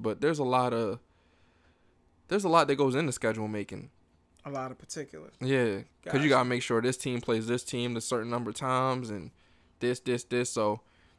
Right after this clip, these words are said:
Speaker 1: you
Speaker 2: I'm
Speaker 1: can't
Speaker 2: rolling.
Speaker 1: just, you can't just change it at the drop of a dime once somebody doesn't go where you, you know, they would. Yeah, 'cause what, where's the star power in that game? I mean, you got Boston.
Speaker 2: Boston being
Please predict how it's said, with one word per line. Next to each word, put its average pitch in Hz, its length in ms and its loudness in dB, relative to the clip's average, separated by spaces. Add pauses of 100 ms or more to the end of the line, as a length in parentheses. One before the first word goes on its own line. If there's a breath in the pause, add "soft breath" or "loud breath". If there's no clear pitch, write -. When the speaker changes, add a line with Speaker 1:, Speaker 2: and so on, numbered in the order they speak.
(240 soft breath)
Speaker 1:
you 143 160 -4
Speaker 2:
I'm 160 40 -2
Speaker 1:
can't 139 200 2
Speaker 2:
rolling. 143 120 -2
Speaker 1:
just, - 360 -2 (360)
you 156 120 -8
can't 131 260 0
just 123 180 -4
change 135 440 -2
it 107 140 -6 (680 loud breath)
at 110 160 0
the 113 80 -6
drop 113 300 2
of 110 80 -8
a 107 60 -6
dime 113 260 0
once 113 160 0
somebody 110 320 2
doesn't 113 240 -6
go 110 160 2
where 107 480 -2 (340)
you, 117 160 -6 (240)
you 113 140 -8
know, 85 180 -8 (480)
they - 100 -8
would. - 100 -10 (440 loud breath)
Yeah, 233 140 2
'cause 185 160 2
what, 196 120 2 (280)
where's 190 300 0
the 175 60 0
star 170 280 2
power 110 300 8
in 110 80 -4
that 107 140 -2
game? 110 380 -6
I - 60 -8
mean, 123 120 -2
you 131 60 -2
got 143 240 2
Boston. 127 580 0 (380)
Speaker 2:
Boston 156 520 0
being 151 120 4